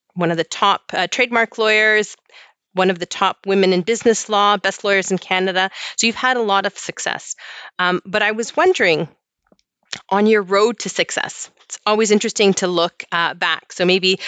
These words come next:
a little later than law school, but what would you, uh, you know, would you say that early on in your career, or even later in your career, have you had any challenges that you felt you,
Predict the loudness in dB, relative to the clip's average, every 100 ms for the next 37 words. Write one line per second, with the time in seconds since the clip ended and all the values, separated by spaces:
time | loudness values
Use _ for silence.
0 | -8 -6 0 2 2 0 2 2 2 2
1 | 4 2 0 -6 -4 -2 -4 -12 -8 -4
2 | -2 0 0 2 2 2 2 2 -2 0
3 | 0 0 -2 -12 _ _ _ _ -2 2
4 | 2 0 -10 -16 -6 -2 0 0 2 2
5 | 2 -2 -2 -2 0 2 2 4 2 2
6 | 0 -2 -2 0 2 4 4 4 2 4
7 | 4 4 0 -2 0 0 -2 -6 -6 -2
8 | 0 0 0 0 2 2 -2 0 2 2
9 | 0 -2 -4 -14 -16 -8 -2 -2 -2 -4
10 | -2 -2 -2 -4 -2 0 0 -2